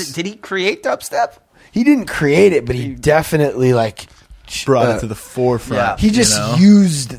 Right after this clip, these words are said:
Speaker 1: that sound a-, as a way to,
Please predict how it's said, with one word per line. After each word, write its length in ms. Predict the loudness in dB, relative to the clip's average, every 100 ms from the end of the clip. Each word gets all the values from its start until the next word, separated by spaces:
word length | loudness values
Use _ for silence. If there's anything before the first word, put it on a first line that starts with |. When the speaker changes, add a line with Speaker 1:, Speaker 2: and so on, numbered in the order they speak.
| -8 -2
Speaker 1:
that 360 | 2 2 -2
sound 880 | -4 -2 0 0 2 2 0 0 -2
a-, 880 | -6 -10 -20 -20 -20 -20 -6 -4 0
as 180 | 0 2
a 100 | 0
way 540 | 0 -2 0 0 -2
to, 640 | -4 -6 -2 -2 -2 -6